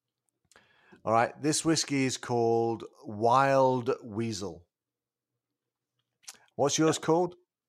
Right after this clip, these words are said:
Speaker 2: Mine is called Jura Superstition.
Speaker 1: Jura Superstition. That sounds like a perfume.
Speaker 2: Yes. Yes. <laughs> I can al-,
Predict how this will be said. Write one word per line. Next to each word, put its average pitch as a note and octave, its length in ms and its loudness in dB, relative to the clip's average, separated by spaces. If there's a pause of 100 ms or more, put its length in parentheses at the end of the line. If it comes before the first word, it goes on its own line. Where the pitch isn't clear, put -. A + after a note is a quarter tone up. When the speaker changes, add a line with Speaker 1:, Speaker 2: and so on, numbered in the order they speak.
(680)
Speaker 2:
Mine D#3+ 340 2
is - 160 -2
called C#3+ 500 2
Jura C3 800 2 (120)
Superstition. D3+ 1160 -2 (580)
Speaker 1:
Jura B2+ 680 2
Superstition. A#2+ 720 -6
That C#3+ 160 0
sounds E3 500 0
like B2 280 2
a G#2+ 60 -10
perfume. G2+ 760 0 (1080)
Speaker 2:
Yes. - 640 -2 (540)
Yes. D3+ 680 0
<laughs> - 1500 -8
I F#3 80 4
can G#3 160 4
al-, G#3+ 300 6